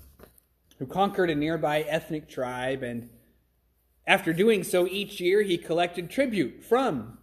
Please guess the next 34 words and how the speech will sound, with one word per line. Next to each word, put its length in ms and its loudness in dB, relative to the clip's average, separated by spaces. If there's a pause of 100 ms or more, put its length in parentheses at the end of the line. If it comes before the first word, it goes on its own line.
(100)
that 400 0
tribe. 420 0 (1040)
And 120 2
one 180 6
year, 260 4
this 300 2
emperor 420 4
made 240 2
the 60 -2
mistake 880 2 (1300)
of 120 -6
sending 340 8
his 200 -6
son 260 2
to 120 -8
collect 400 -4
the 80 -10
tribute. 400 -12 (1600)
When 180 -2
the 60 -2
tribe 440 2
saw 340 4
this 260 -2
young 180 4
man 200 -4
coming 540 -2
and 80 -4
his 360 -4
small 440 0
entourage, 920 2
they 420 2 (280)
thought 320 6
that 100 -6
they 400 0